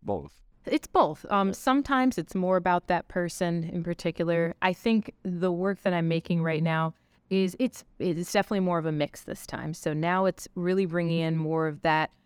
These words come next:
Speaker 2: narrative that I'm trying to tell and sort of, like, working in a specific theme. Um, and I'm still trying to infuse it with the personality of that person. Just like I can't help but put myself in there in a way,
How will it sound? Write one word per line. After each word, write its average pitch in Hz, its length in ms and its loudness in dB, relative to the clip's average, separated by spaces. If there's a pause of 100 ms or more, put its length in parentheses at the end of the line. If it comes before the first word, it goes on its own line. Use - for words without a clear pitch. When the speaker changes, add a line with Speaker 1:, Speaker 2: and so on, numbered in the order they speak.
(160)
Speaker 2:
narrative 160 440 0
that 151 100 0
I'm 151 80 0
trying 147 260 -2
to 147 80 -2
tell 151 360 -4
and 151 160 -6
sort 160 200 0
of, 151 120 0
like, 151 260 -2
working 175 440 0
in 156 100 4
a 143 40 0
specific - 560 -4
theme. 170 460 0 (340)
Um, 151 280 0
and 214 120 2
I'm 339 120 2
still 480 220 0
trying 277 280 2
to 196 80 2
infuse 170 400 -2
it 170 100 2
with 170 200 -2
the 160 80 -4
personality 147 720 -2
of - 80 -8
that - 160 -2
person. - 340 -4
Just 220 180 2
like 254 140 0
I 214 80 0
can't 190 240 -2
help 185 200 0
but 143 120 -2
put - 160 -2
myself 160 500 -2
in 151 140 -2
there 151 220 -2
in 147 60 -2
a 143 40 -4
way, 151 240 -2